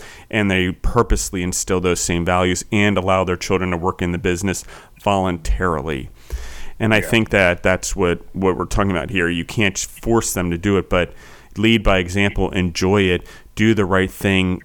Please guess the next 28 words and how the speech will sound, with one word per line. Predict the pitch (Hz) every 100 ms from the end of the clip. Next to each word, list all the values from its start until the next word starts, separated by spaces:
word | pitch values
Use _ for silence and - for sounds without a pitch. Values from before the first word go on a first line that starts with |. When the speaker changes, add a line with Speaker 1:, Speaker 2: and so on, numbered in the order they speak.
| _ _
Speaker 1:
show | - - - - 110 110 110 101
and, | 95 92 87 -
and | 98 92 90
lead | 101 95
the | 95
humans | 101 92 82
around | 82 87 95 90
you, | 87 85
and | 92 85
it's | 85 -
a | 87
good | 87
thing. | 92 80
So, | - 107 - - - - - -
Danny, | - 151
what | 151 226
would | 285 269
you | 202
say, | - - 120 110 104 101 - -
who, | 131 135 107 92
I | 90
guess, | 90 87 -
would | 87
you | 95
say, | - 92 87
what | 87 98 135 -
or | 110
who | - 92 90 87